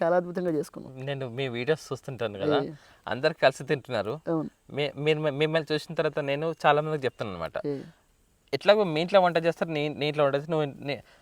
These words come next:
Speaker 2: అదేదో ఇద్దరు, ముగ్గురు, మూడు ఫ్యామిలీ, నలుగురు ఫ్యామిలీస్
Speaker 1: అవును.
Speaker 2: కలిసి చేసుకోండి.
Speaker 1: అవును.
Speaker 2: మీరు ఆ పిల్లలు కూడా, ఇప్పుడు నీ ఇంట్లో ఒక్కడే కొడుకు,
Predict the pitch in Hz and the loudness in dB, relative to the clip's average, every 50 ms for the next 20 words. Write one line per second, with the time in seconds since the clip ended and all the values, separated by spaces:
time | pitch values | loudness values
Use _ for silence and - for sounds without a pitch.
0 | _ _ _ _ - - 185 208 214 226 220 196 160 143 165 180 170 160 120 90 | _ _ _ _ 4 6 6 6 4 2 2 2 2 6 8 8 8 8 4 0
1 | 117 147 156 156 151 180 147 113 101 101 113 139 156 175 180 175 - 165 135 123 | -2 -2 0 2 2 2 0 0 -4 -8 -6 0 0 2 2 6 6 6 6 6
2 | 110 107 104 120 139 165 170 160 180 175 156 147 131 123 113 - - 147 135 151 | 4 0 2 2 2 2 2 2 2 2 2 2 0 -4 -4 -6 -6 -10 -2 2
3 | - 165 196 - - - 165 147 147 - - 156 131 110 95 117 147 185 - 147 | 4 2 2 2 -4 -2 -2 -2 -2 -2 -2 -2 -2 -2 -2 -4 -4 -4 -6 -8
4 | 143 - - - - _ - - 214 220 220 220 233 226 - - - - - 180 | -10 -10 -12 -16 -20 _ -6 -2 2 2 4 4 4 2 4 4 2 4 4 4
5 | 180 - - 185 202 196 202 196 - - _ - - - - 156 165 165 156 160 | 6 6 6 6 6 4 4 4 4 0 _ -18 -16 -10 -6 -2 -2 0 0 0
6 | 165 180 175 208 190 165 - 190 196 180 - 139 120 - - 98 | 0 0 2 2 2 4 4 2 2 4 2 0 0 -2 -8 -12